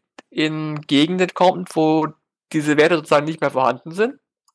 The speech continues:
Also Meinungsfreiheit oder sei es jetzt eben, ähm, jetzt kommen wir wieder zu dem, zu dem, zu dem Punkt China. Diese Dinge sind bei China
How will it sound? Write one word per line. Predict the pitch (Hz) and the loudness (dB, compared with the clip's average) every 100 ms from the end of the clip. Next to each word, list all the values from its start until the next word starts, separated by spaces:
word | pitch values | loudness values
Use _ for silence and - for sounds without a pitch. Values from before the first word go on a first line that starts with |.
| _ _ - | _ _ -2
Also | 139 117 | -2 0
Meinungsfreiheit | 139 160 - - 180 208 | -2 -2 -8 0 2 4
oder | 170 147 | 2 2
sei | 143 143 | 2 0
es | |
jetzt | 147 - | -4 -6
eben, | 147 147 143 _ _ - - _ - | -4 -6 -12 _ _ -20 -20 _ 0
ähm, | 127 127 123 117 - _ _ _ _ _ _ _ _ _ _ _ _ | 2 4 2 -6 -14 _ _ _ _ _ _ _ _ _ _ _ _
jetzt | - | -10
kommen | 175 170 | -6 0
wir | |
wieder | 220 | 0
zu | 151 | 2
dem, | 139 123 - | -2 -4 -8
zu | - | -6
dem, | 139 131 143 139 | -6 -6 -6 -4
zu | |
dem | 139 127 | -4 0
Punkt | 156 156 - - | -2 -2 -8 -14
China. | - 175 202 233 - - - _ - | -6 0 0 0 -6 -20 -20 _ -4
Diese | 156 | -2
Dinge | 156 202 202 | 0 2 2
sind | 196 247 262 | 2 -2 0
bei | 165 | 0
China | 139 - 165 160 165 196 - | 0 -10 -8 -4 0 0 -2